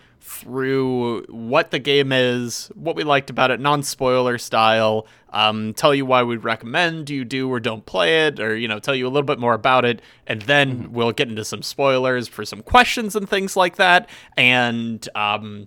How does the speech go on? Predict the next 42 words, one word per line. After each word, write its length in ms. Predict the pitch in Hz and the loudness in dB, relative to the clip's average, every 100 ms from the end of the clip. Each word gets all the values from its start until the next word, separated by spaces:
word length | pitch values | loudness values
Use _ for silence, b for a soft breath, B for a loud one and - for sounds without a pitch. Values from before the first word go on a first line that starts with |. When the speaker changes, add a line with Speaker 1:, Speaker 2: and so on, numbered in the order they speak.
| - | -18
Speaker 1:
just 200 | 107 - | -18 -6
kind 180 | 117 120 | -4 -2
of 200 | 113 - _ - | -4 -12 _ -8
discuss 840 | 120 - - 110 117 131 - - | -6 -6 -8 -2 0 0 -4 -10
what 280 | 113 110 - | -10 -10 -8
we, 600 | 120 120 123 120 127 123 - _ _ - | -6 -4 -4 -6 -8 -10 -16 _ _ -8
you 120 | 123 | -6
know, 160 | 110 - _ _ _ 120 | -6 -12 _ _ _ -2
about 240 | 113 117 | 0 0
the 80 | 131 | 2
game. 340 | 180 214 - | 2 2 -4
So 320 | - 110 113 B B | -6 -4 -4 B B
if 160 | 135 - | -4 -4
you 100 | 113 | 4
have 200 | 165 208 | 6 6
Speaker 2:
Really 140 | 170 | 6
Speaker 1:
played 220 | 214 196 196 | 6 8 6
it 60 | |
Speaker 2:
find 180 | 104 98 | 2 -2
out 220 | 98 85 | -2 -2
what 200 | 101 98 | -4 -4
remains 420 | 95 95 87 87 | -6 -6 -8 -10
of 120 | 95 92 | -10 -10
Edith 240 | 82 - | -12 -12
Finch, 320 | 98 76 - | -12 -12 -14
you 80 | 85 | -16
know? 160 | 90 92 - | -16 -18 -14
Speaker 1:
Right, 420 | 107 113 95 - | -2 0 0 -4
right. 360 | 107 104 - - | -8 -6 -6 -4
So 120 | 131 | -2
if 100 | 110 | -2
you 80 | 139 | 4
have 300 | 208 196 - | 6 6 4
played 240 | 170 151 | 4 4
it, 160 | 147 147 B | 4 0 B
there's 160 | 147 123 | -8 -4
gonna 140 | 143 | -2
be 120 | 131 131 | -2 -2
some 320 | 127 113 117 | -4 -4 -6
more 240 | 135 180 160 | -2 -2 0
savory 580 | - - 160 131 135 120 | -2 0 0 0 -4 -4
questions, 760 | - 127 - 127 110 107 | -2 -2 -2 -8 -6 -8